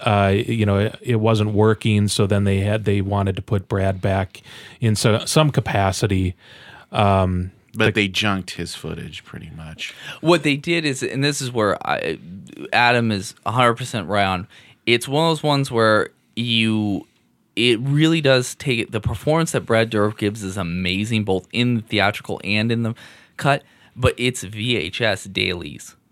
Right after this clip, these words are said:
Speaker 2: Mm-hmm.
Speaker 3: And as you go from thirty-five millimeter stock to these V H S dailies, now that's gonna happen in some of these re-, these restored films.
Speaker 2: Yeah.
Speaker 3: But it's, it
Speaker 1: Just very
Speaker 3: really
Speaker 1: jarring.
Speaker 3: jarring. Yeah, it really takes away the impact.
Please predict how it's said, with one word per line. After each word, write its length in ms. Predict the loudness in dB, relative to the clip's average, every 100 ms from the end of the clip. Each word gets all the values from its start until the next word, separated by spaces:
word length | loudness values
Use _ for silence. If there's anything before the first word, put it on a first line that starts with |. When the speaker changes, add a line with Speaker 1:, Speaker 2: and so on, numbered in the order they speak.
| _
Speaker 2:
Mm-hmm. 360 | -10 -6 -6 -8 -8 0
Speaker 3:
And 160 | 4 4
as 180 | 2 -2
you 80 | 0
go 320 | 4 4 2
from 480 | -2 -2 0 -2 -4
thirty-five 540 | -2 0 0 2 2
millimeter 460 | 2 0 0 0 -2
stock 640 | -6 -2 2 4 2 -2
to 100 | -10
these 220 | -8 -8 -4
V 180 | 0
H 160 | 0 -2
S 140 | -6
dailies, 360 | -4 -2 -2 0
now 120 | -2
that's 260 | 0 -2 -2
gonna 160 | -4
happen 400 | -2 0 -2 -2
in 80 | -4
some 180 | -2 -2
of 60 | -2
these 180 | -4
re-, 220 | -6 -10 -12
these 420 | -10 -6 -6 -8 -14 _ _ -12
restored 600 | -2 -2 0 0 2 2
films. 600 | -2 -2 0 0 -6 -14 -20 -4
Speaker 2:
Yeah. 340 | 2 2 2 -4 _ _ _ _ _ _ _ -18 -2
Speaker 3:
But 240 | 2 2 0
it's, 300 | -6 -6 -6 -10 -14 -20 -20 -20 -20 -4
it 100 | 2
Speaker 1:
Just 120 | 2 4
very 120 | 4
Speaker 3:
really 120 | 4
Speaker 1:
jarring. 520 | 6 6 6 2 -2
Speaker 3:
jarring. 640 | -4 0 2 2 0 -4 -4
Yeah, 180 | -2 -2
it 100 | -2
really 320 | -2 0 0
takes 280 | -2 -6 -4
away 140 | -4
the 140 | -2 -4
impact. 380 | -2 -4 -6